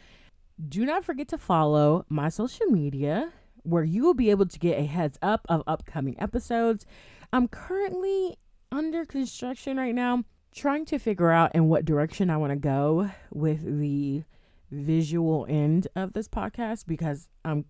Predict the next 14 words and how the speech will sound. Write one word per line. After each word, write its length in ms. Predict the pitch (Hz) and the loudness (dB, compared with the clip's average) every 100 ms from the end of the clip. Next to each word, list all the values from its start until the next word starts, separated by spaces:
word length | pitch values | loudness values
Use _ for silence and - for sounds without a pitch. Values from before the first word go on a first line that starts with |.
| _ _ - | _ _ -6
going 240 | 180 160 | -4 -4
to 160 | - 156 | -4 -4
be 140 | 160 | -4
revamping 600 | 147 151 143 156 190 240 | -2 -2 0 -2 0 0
it. 200 | 285 302 - _ _ - - | 0 -2 -8 _ _ -20 -4
But 420 | 165 214 - - - | 4 4 4 -2 -4
I 160 | 190 | -2
went 200 | 185 226 | 0 -2
ahead 400 | 269 254 214 190 - | -2 -2 0 -2 -2
and 240 | 180 175 | 0 0
I 120 | 151 | -2
have 400 | 160 175 170 156 | -2 0 0 -2
the 220 | 160 151 | -2 0
handles 920 | 151 - 240 302 262 156 143 139 160 | -2 -2 0 2 4 4 4 0 -4